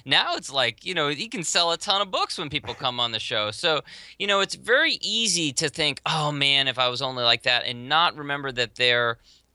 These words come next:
are, there's a lot of work that goes into that. And it's true. Yeah, for me, the, the, uh, there have been some guests that I've pursued and it's taken six months or a year. Oftentimes it's because the timing is not right.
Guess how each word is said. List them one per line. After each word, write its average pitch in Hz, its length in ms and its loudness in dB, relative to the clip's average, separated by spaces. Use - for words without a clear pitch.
are, 120 600 6
there's 135 140 -2
a 139 60 -4
lot 156 200 4
of 202 240 -2
work 160 440 0
that - 180 -2
goes 139 240 -2
into 180 300 -2
that. 101 320 -2
And 131 120 -6
it's 170 220 -2
true. 302 320 2
Yeah, 220 240 4
for 170 160 -4
me, 208 320 0
the, 160 320 -2
the, 147 320 -2
uh, 135 180 2
there 175 260 2
have 180 120 -6
been 175 140 -6
some 175 200 -4
guests 165 260 0
that 139 120 -6
I've 139 180 2
pursued 156 420 -4
and 127 80 -6
it's 123 180 -8
taken 127 340 -2
six - 240 -6
months 139 300 -4
or 113 100 -2
a 104 80 -4
year. 123 480 0
Oftentimes 156 600 0
it's 127 100 -14
because 123 240 -4
the 113 80 -14
timing 113 400 0
is 104 100 -12
not 101 240 -4
right. 90 240 -12